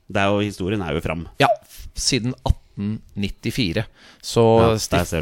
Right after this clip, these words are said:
Speaker 1: du.
Speaker 2: ja, eh, en av Norges eldste fotballklubber, sier jeg, for hvis jeg sier at det er Norges eldste, så klikker det for alle i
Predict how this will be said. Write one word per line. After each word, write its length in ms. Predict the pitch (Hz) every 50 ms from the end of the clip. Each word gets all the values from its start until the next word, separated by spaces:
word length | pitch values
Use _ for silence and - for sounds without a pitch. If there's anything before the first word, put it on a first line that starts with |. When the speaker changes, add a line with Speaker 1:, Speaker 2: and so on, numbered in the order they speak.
| 76 80
Speaker 1:
du. 80 | 76
Speaker 2:
ja, 140 | - 110 98 - -
eh, 300 | 120 110 107 101 101 101 - 131 147
en 80 | 160
av 80 | 170 170
Norges 300 | 170 151 135 127 139 160
eldste 200 | 147 123 - 139
fotballklubber, 640 | - 139 - 113 113 - 127 120 110 135 175 208 202 - - - - - _ _ -
sier 340 | - - - - 156 139 110
jeg, 200 | 123 170 208 202
for 100 | - -
hvis 120 | 139 135 -
jeg 80 | 139 120
sier 120 | 131 120
at 60 | 120 107
det 60 | 127
er 100 | 131 135
Norges 240 | 127 110 107 127 -
eldste, 500 | 151 135 104 - - - 180 196 202 -
så 440 | 156 - - - 147 139 139 135 135 131
klikker 340 | - - 151 143 - - 107
det 80 | 107 107
for 120 | - 127
alle 240 | 120 113 101 104 110 -
i 80 | 117